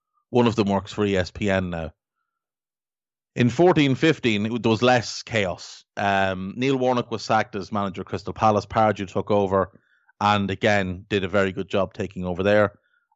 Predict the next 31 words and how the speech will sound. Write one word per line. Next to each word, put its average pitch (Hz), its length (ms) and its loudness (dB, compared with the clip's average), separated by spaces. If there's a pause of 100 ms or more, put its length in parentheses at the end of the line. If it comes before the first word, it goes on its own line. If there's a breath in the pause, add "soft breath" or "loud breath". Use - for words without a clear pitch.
Alan 117 260 4
Irvine 113 600 2
was, 95 260 -8
uh, 98 160 2
sacked 104 420 0
as 92 80 -8
manager 98 340 -4
of 92 60 -4
West 92 280 -2
Brom. 107 340 2
Tony 95 320 -2
Pulis 117 340 0
took 107 200 -6
over 101 240 2
and 90 120 -6
again 104 300 -2
he 95 160 -6
did 90 100 -12
a 87 40 -10
very 90 240 0
good 87 180 -10
job 87 300 -4
there. 110 360 4 (1400 soft breath)
Um, 95 720 0 (760)
John 131 320 2
Carver 113 600 0
took 110 200 -6
over 104 360 0
at 101 180 -4
Newcastle 104 760 -2 (1120)
because 107 380 0